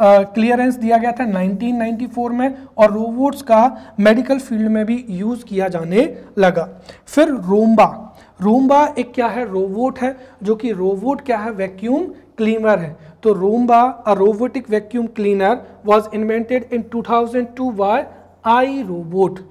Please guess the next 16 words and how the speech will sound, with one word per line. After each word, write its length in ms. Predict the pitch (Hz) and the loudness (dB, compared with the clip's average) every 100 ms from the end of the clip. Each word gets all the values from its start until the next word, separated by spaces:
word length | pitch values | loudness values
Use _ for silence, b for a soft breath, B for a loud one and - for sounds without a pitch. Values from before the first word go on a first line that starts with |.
| b b b | b b b
right। 420 | 214 339 - - | 4 4 -2 -16
फिर 480 | - - 285 - - 185 | -8 0 0 0 -12 -6
जो 120 | 220 | -4
George 420 | 180 202 214 185 | 2 2 2 -2
Duvall 400 | 180 185 226 269 | -2 -2 0 0
थे 240 | 262 262 | 2 2
और 260 | 262 214 196 | 2 0 0
Joseph 480 | 175 190 214 247 - | 0 -2 -2 -6 -4
एंजल 280 | 185 175 165 | -6 -6 -4
वर्जर, 380 | 180 175 220 | -4 -2 -4
अ, 400 | 220 202 196 185 | -4 -6 -8 -8
अ, 80 | 185 | -8
Joseph 540 | 175 180 196 202 233 214 | -8 -4 -4 -4 -6 -6
एंजल 260 | 185 175 | -6 -6
वर्कर 340 | 170 196 247 240 | -4 -4 -4 -2
थे, 180 | 247 | 0